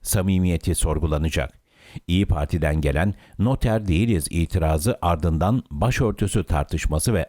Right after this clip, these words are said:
A B D gezisinin etkisiyle C H P liderinin adaylık şansı son iki haftada ciddi şekilde yara aldı,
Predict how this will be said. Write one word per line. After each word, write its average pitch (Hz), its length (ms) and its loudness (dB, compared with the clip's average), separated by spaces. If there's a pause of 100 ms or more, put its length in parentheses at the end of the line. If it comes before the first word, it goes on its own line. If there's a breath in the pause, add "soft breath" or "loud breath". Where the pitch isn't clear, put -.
(100)
A 80 200 2
B 82 160 -2
D 117 120 2
gezisinin 87 640 0
etkisiyle 85 680 0 (380 loud breath)
C 107 160 2
H 120 100 2
P 156 180 0
liderinin 98 540 2 (260 loud breath)
adaylık 90 480 0
şansı 80 460 -2
son 92 320 0
iki 107 240 -2
haftada 80 460 -2
ciddi 113 400 -2
şekilde 98 420 0
yara 73 300 2
aldı, 57 280 -6